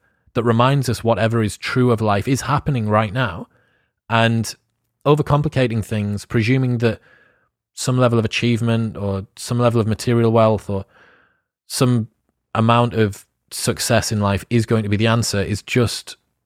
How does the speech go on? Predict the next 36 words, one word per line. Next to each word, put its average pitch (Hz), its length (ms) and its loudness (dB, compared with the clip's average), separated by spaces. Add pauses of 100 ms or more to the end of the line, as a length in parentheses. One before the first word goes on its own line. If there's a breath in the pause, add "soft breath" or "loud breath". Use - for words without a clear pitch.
(440)
it's 107 160 -4
a 107 40 0
misnomer, 110 680 0
because 107 260 -2
that 107 160 0
success - 380 -2
is 107 100 0
always 101 180 2
gonna 110 140 0
continue 107 380 -2
to 110 100 -4
run 101 120 2
away 120 200 2
from 104 200 -2
you. 101 120 -4 (480 soft breath)
Whereas 107 280 4
those 127 280 4
things, 107 640 -2
the 107 100 0
way 117 160 4
that 123 100 0
you 107 120 0
feel 113 220 0
right 104 180 0
now, 101 260 -2
the 98 100 -6
things 123 280 -2
that 107 80 -8
you 107 100 -6
can 107 160 -6
see, 107 320 -4
the 98 100 -4
taste 120 320 -4
of 107 80 -8
your 107 120 0
food, 104 420 -2